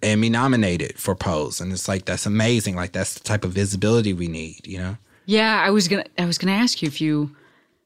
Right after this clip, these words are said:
Speaker 2: grew, grew up and came up watching him. That is, he is having a moment that feels like, you know, a life, a lifetime of being ready for, or whatever. Like, he
Speaker 1: Right.
Speaker 2: spent a lifetime getting ready for it.
Speaker 1: Yeah.
Speaker 2: That's why he, then he was,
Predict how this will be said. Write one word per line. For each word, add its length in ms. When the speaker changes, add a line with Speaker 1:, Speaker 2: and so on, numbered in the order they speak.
Speaker 2:
grew, 360
grew 240
up 200
and 100
came 200
up 140
watching 280
him. 160
That 160
is, 300
he 440
is 360
having 400
a 40
moment 440
that 120
feels 600
like, 520
you 100
know, 180
a 60
life, 260
a 100
lifetime 340
of 100
being 200
ready 200
for, 260
or 80
whatever. 240
Like, 160
he 60
Speaker 1:
Right. 60
Speaker 2:
spent 180
a 60
lifetime 320
getting 180
ready 160
for 180
it. 60
Speaker 1:
Yeah. 80
Speaker 2:
That's 140
why 180
he, 140
then 180
he 120
was, 240